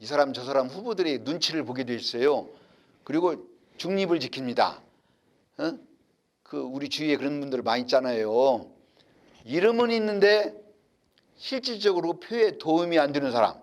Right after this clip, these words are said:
응? 이런 사람을 유명무실, 선거운동을 하는 사람을 유명무실이라고 합니다. 유명무실. 이름은 있어요. 아, 뭐, 뭐 학력도 있고 경력도 화로-, 화려하고 아는 사람도 많고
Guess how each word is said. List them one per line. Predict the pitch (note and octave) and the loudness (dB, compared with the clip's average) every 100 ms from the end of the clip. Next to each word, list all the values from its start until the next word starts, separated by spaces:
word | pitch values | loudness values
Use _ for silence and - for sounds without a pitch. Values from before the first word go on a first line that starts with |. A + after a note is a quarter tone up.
| - _ _ _ _ | -20 _ _ _ _
응? | F#3+ B3+ - _ _ _ - - | -8 -8 -12 _ _ _ -20 -6
이런 | B2+ E3 | -2 2
사람을 | D#3+ D#3 D#3 G3+ G3 - - _ _ _ _ _ B2+ | 6 6 6 4 0 -6 -20 _ _ _ _ _ -12
유명무실, | C3 E3+ F#3 F#3 F3+ E3+ E3 D#3 G#3 F#3+ - _ _ _ _ _ _ | -6 -2 2 2 2 0 -2 0 0 -2 -12 _ _ _ _ _ _
선거운동을 | - F#3+ G3 E3 C#3 C#3 C3 B2+ A#2+ - _ _ _ | -14 -12 -6 -2 -2 -2 -2 -2 -4 -8 _ _ _
하는 | - D#3 | -8 -6
사람을 | C#3+ C3+ A#2+ G#2 - _ _ - | 0 0 0 -8 -16 _ _ -8
유명무실이라고 | C3+ D#3 D3+ C#3 C3 C3 A#2+ G#2+ | -2 2 2 0 -2 0 2 2
합니다. | G2+ F#2 - - _ _ _ _ A2 | 0 -10 -16 -18 _ _ _ _ -10
유명무실. | B2+ B2 A2 - C#3+ D#3+ - _ _ | -4 -4 -4 -6 -8 -8 -16 _ _
이름은 | D3 G3 A#3 A3 | -2 2 2 2
있어요. | - - G3+ G#3 C3+ - - _ - | 2 2 2 0 -2 -12 -20 _ -20
아, | - B2 | -18 -16
뭐, | B2+ A#2+ _ _ _ _ _ _ _ B2 | -16 -18 _ _ _ _ _ _ _ -8
뭐 | B2 | -8
학력도 | - A3 G#3 - D3+ | -6 -8 -8 -8 -8
있고 | C3 C3 - D3 D3 C#3 C3+ - | -8 -8 -6 -2 0 0 -4 -10
경력도 | C#3+ D#3+ D#3 - C#3 | -6 -4 -4 -4 -4
화로-, | C#3+ D#3+ D3+ C#3 - | -2 -2 -2 -4 -8
화려하고 | D#3 E3 D3 C#3+ C3+ A#2+ | -8 -2 -2 -2 -4 -4
아는 | A2+ D#3+ | -4 -4
사람도 | - D#3 D3 C3 | 2 2 2 -2
많고 | B2+ C#3+ C#3+ - D3 C#3+ C3 | -2 -4 -6 -8 -4 -4 -6